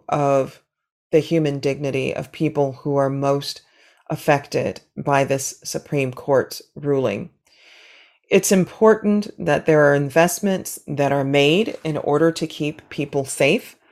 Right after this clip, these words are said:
on their own underground railroad journeys. It's important that people step up, not just corporations that are claiming that they will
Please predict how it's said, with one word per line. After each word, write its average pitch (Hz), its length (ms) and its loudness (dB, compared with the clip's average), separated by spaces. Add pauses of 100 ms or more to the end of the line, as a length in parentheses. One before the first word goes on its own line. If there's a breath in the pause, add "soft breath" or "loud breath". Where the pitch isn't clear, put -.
(180 soft breath)
on 165 180 4
their 165 240 6
own 180 480 4
underground 147 800 0
railroad 139 800 0
journeys. 165 640 0 (560 soft breath)
It's - 100 -12
important 196 560 4
that 151 300 2
people 208 540 2
step - 540 -2
up, - 360 0 (520)
not 160 380 4
just 233 240 2
corporations 185 800 2
that 143 100 0
are 139 100 0
claiming 160 520 0
that 135 200 -2
they 143 180 2
will 143 380 2